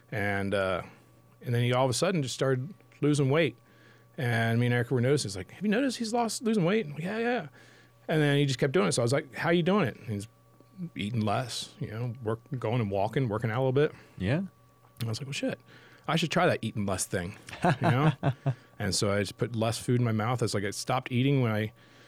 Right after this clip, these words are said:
Speaker 1: when I, when I went from feeling like I was, I needed to eat to where I felt like I,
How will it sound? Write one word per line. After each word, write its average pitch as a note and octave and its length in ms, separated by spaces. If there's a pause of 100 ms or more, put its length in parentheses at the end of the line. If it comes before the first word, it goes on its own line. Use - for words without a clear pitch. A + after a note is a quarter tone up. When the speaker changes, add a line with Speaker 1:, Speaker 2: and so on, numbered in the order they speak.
(180)
Speaker 1:
when - 100
I, C3 120
when C3 140
I B2+ 40
went C#3+ 180
from C3+ 220
feeling D3 420
like B2 140
I A2+ 220
was, G#2+ 320
I A2+ 80
needed B2+ 300
to B2+ 120
eat D3+ 260 (380)
to A2+ 120
where A2 200
I A2 120
felt B2 280
like A2+ 120 (380)
I, G2+ 140